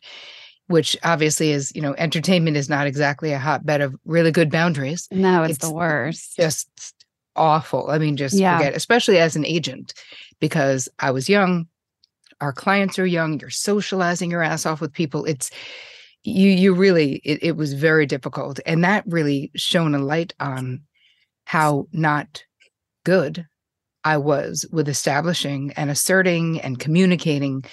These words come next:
Speaker 1: boundaries. So when I started really getting it, and I realized at the end of my career in entertainment that I just literally didn't care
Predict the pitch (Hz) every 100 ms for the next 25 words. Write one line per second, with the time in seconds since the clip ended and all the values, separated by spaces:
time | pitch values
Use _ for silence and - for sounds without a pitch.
0 | - - - 214 240 156 151 - 151 -
1 | _ _ _ _ _ - 160 160 160 -
2 | 214 202 165 156 139 135 143 165 139 196
3 | _ _ _ _ _ _ - 156 147 143
4 | 139 139 - 156 143 151 196 190 156 151
5 | 156 147 160 156 156 147 143 160 147 143
6 | 139 139 139 - 247 175 135 139 - -
7 | - - _ 156 147 147 180 160 214 -
8 | 160 214 160 151 147 147 139 127 151 135
9 | 151